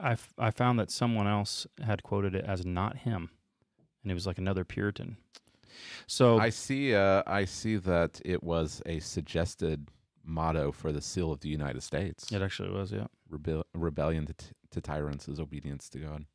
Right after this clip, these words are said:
Speaker 1: Mm-hmm. Um, the one that's often quoted, and I think rightly, is the, um, the Israelite, the midwives. You know, Pharaoh, he issues his decree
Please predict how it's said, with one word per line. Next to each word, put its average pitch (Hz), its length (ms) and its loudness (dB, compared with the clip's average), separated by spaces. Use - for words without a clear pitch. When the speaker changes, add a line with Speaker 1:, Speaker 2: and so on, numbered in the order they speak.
Speaker 1:
Mm-hmm. - 1300 -10
Um, 101 380 4
the 135 100 6
one 143 200 6
that's 127 180 6
often 104 300 6
quoted, 101 500 4
and 110 140 0
I 98 40 2
think 120 200 2
rightly, 95 420 2
is 92 400 -4
the, 95 240 -6
um, 87 360 -10
the 92 480 0
Israelite, 95 480 0
the 107 120 -6
midwives. 92 600 -4
You 95 80 -8
know, 90 120 -6
Pharaoh, 90 500 0
he 90 300 -6
issues 95 380 -6
his 85 180 -8
decree 98 520 -6